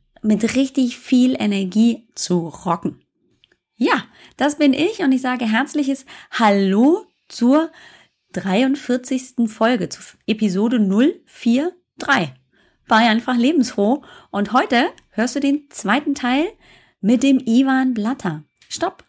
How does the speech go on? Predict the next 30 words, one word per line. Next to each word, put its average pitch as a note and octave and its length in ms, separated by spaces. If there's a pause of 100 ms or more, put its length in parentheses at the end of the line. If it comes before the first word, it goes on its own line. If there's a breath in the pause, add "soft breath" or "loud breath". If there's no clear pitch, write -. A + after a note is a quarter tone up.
halt, E4 300 (360)
vorbei. G3 460
Stopp, - 320
warte F#3 220
mal. G#4+ 200 (480 loud breath)
Solltest E4 400
du A#3 80
den G#3+ 160
ersten F4+ 280
Teil A#3 100
noch G3+ 100
nicht F#3 200
gehört F#3 240
haben, D#4+ 140 (520 soft breath)
dann G#3 220
empfehle A3 420
ich F#3 100
dir E3+ 140
dringlichst, E3+ 880 (540)
höre F#3 460
erstmal D#3+ 400
den F#3 120
ersten. - 460 (480 soft breath)
Warum? - 400 (500 loud breath)
Naja, D4+ 360
das C#4+ 160
ist C#4 100
ein D4 140
zweigeteiltes B3+ 800
Interview. C4 840